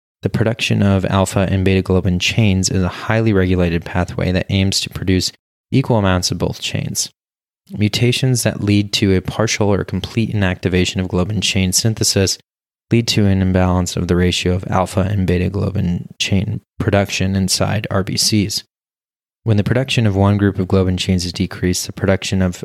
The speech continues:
another group is increased. The net production of functional hemoglobin is reduced in thalassemia, but R B C production is usually normal. As a result, people with thalassemia develop a microcytosis with increased R B C count.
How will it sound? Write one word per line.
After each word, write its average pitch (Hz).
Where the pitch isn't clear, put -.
another 98
group 92
is 92
increased. 101
The -
net 101
production 98
of 90
functional 98
hemoglobin 92
is 90
reduced 92
in 92
thalassemia, 90
but 92
R 92
B 90
C -
production 90
is 87
usually 90
normal. 92
As 95
a 98
result, 98
people 107
with 95
thalassemia 98
develop 92
a 98
microcytosis 92
with -
increased 98
R 90
B -
C -
count. -